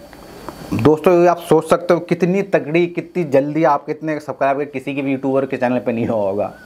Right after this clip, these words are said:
तो दोस्तों ये इस तरफ हो कैसे रहा है यार, कैसे कर रहे हैं लोग, ये क्या टिप्स है, तो सारी बातें इस वीडियो में ही दोस्तों।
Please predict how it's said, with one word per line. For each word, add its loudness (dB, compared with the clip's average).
तो 6
दोस्तों 2
ये 4
इस -2
तरफ 4
हो 2
कैसे 0
रहा 2
है -2
यार, -4
कैसे -4
कर 0
रहे -2
हैं -2
लोग, 2
ये 4
क्या 2
टिप्स -4
है, 4
तो -10
सारी 2
बातें -2
इस -8
वीडियो -4
में -4
ही -4
दोस्तों। -2